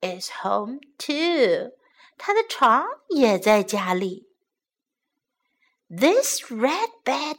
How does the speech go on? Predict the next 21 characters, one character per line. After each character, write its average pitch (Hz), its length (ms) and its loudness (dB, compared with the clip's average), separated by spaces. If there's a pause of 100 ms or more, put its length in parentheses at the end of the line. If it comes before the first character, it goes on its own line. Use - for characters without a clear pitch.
must 320 540 -4
be 277 220 -4
a 262 80 -8
magic 302 1000 -4
red 262 400 -6 (200)
bed. 339 680 -6 (920)
哇， 294 680 -4 (680)
这 220 160 -2
张 269 260 -6
红 269 240 -6
色 320 200 0
小 294 240 -2
床 311 340 0 (220)
一 370 180 -4
定 453 340 -2
是 415 240 0
一 349 140 0
张 415 320 -2 (240)
魔 370 400 0
力 508 480 2
红 370 300 -2